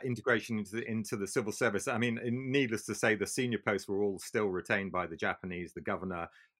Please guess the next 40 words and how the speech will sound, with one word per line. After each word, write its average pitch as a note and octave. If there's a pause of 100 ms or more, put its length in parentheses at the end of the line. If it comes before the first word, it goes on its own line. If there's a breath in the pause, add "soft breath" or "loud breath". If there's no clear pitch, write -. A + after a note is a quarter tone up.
uh, F2+
chief G#2
of -
police, F#2+
and F#2+
that A2
sort F#2
of D#2+
thing. F2+
But A#2
certainly C#3
the, A2 (340 soft breath)
the A2+
Okinawans A2
were, A2
were A2+
playing B2+
a G2
role A#2
in F#2
their G2+
own G2+
self-government, G#2
as D#2+
it E2+
were. E2+ (260 soft breath)
And B2
an B2
awful B2+
lot D3
of G#2+
them F2
were F2+
drawn A#2
into A2+
the G2
defense A#2+
of F#2+
the E2
island, D#2+